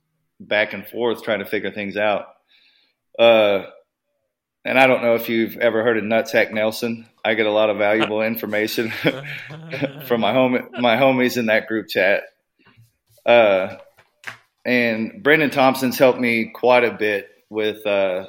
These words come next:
Speaker 1: sprint stuff. I'm sure he gets tired of me texting and blowing him up, but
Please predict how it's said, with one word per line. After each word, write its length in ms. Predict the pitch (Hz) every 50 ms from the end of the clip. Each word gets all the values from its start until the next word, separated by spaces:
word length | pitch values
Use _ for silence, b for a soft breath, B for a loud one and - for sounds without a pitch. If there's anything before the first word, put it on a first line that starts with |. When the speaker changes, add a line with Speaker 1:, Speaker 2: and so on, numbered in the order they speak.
| - -
Speaker 1:
sprint 440 | - - - - - 117 107 92 - -
stuff. 540 | - - 82 78 85 - - - - _ _ _ _ _ _ _ _ _ _ _ _ _ _ _ -
I'm 100 | - 98
sure 200 | - - 107 104
he 80 | 107 107
gets 200 | 101 101 92 -
tired 260 | - 98 95 95 92
of 60 | 92 98
me 140 | 98 98
texting 400 | 98 - 104 101 98 - 98 98
and 120 | 101 95 92
blowing 260 | 95 90 95 92 87
him 140 | 85 90 95
up, 200 | 92 87 - - -
but 180 | 87 82 82